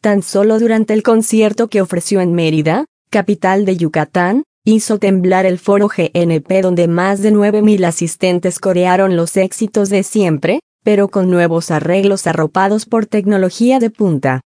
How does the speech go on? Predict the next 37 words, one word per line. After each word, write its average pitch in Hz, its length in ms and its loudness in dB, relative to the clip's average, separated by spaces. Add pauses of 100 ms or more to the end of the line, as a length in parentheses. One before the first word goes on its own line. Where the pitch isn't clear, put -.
(420)
"Los 214 260 0
cambios 202 420 0
de 202 120 0
vestuario, 170 800 0 (220)
el 220 160 2
juego 220 400 0
de 196 100 0
luces 220 440 -2
y 202 120 0
un 202 100 2
escenario 175 560 0
impresionante 185 800 0
en 180 60 0
el 170 140 -2
que 175 100 -4
imperó 175 540 2
el 247 300 2
video 180 440 0
mapping 175 600 0
dejó 175 360 -4
satisfechos 202 800 -4
a 202 60 -2
sus - 220 -6
admiradores, 175 960 0 (240)
que 208 120 2
unieron 202 440 0
sus 185 240 -2
voces 208 500 0
al 175 120 0
de 165 140 0
la 151 280 0
reina 214 440 0
del 196 160 0
rock. 170 340 -2 (520)
Eso 262 340 0
fue 226 240 0
impresionante, 202 1000 0